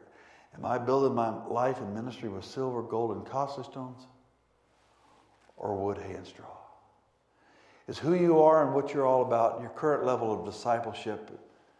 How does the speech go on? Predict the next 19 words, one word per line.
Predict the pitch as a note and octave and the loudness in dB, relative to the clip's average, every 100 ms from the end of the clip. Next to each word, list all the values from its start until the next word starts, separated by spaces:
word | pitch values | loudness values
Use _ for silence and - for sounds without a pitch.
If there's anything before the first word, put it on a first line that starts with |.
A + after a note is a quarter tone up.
| _ _ _ _ | _ _ _ _
service | - - A#2 A2 | -12 -4 -4 -4
to | - E2+ - - | -10 -14 -16 -16
the | F2+ | -10
Lord | F2+ G2 G#2+ G2+ | -2 0 0 -4
and | F#2 | -10
the | |
church, | - - G2+ F#2 - - _ _ _ _ _ | -14 -12 -12 -12 -18 -20 _ _ _ _ _
described | - - C3 C3 C3 | -20 -10 -2 -2 -2
by | A#2 A2+ | -4 -4
the | - | -6
productive | - G#2 G#2 G#2+ B2+ B2+ | -8 -6 -6 -6 -6 -6
and | A#2+ | -6
the | |
effective | G#2 G#2 G#2 - C3+ | -6 -6 -8 -8 -10
and | B2+ G#2 | -8 -8
the | |
efficient | F#2 - G#2+ - C#3+ | -8 -8 -8 -8 -10
and | |
the | A#2 | -12